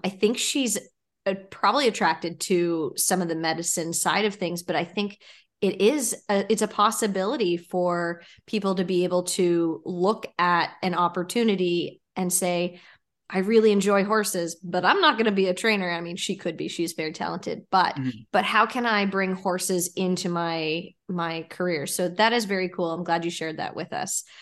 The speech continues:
Speaker 1: So we're gonna move into some of the tougher conversation, uh, the tougher questions. Do you mind just sharing, how has the job that you were expecting to go into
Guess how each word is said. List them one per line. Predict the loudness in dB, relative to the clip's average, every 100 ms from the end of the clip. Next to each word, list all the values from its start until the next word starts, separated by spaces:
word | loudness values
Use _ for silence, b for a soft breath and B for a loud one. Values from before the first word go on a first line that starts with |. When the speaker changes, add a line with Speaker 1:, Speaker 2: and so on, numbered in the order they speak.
| B B B
Speaker 1:
So | 0 4 6 6 6 4 2 0
we're | -4 0 0
gonna | 2 4
move | 4 2 0
into | 0 0 0
some | 0 0
of | 0 -2 -4
the | -2 0 2 2 2 -2 _ _ _ -6
tougher | -6 -4 -8
conversation, | -6 -6 -6 -6 -6 -6 -4 -6 -8 B B B -10
uh, | -6 -4
the | -4
tougher | -4 -4 -4 -6
questions. | -4 -4 -2 -2 -2 -2 -4 -6 B B B _
Do | -4
you | 0 2 4
mind | 4 4 2 0
just | 0 -2
sharing, | 0 0 2 0 -4 -8 -8
how | -2 4 6 6
has | 4 2 2 2 0 -2 -4 -6 _ _ _ 0
the | 0
job | 2 4 6 6 4 2
that | -2
you | -2 2 4 4 2 0
were | -2 -2
expecting | -2 -6 0 0 2 0 2
to | 2
go | 4
into | 4 2 2 0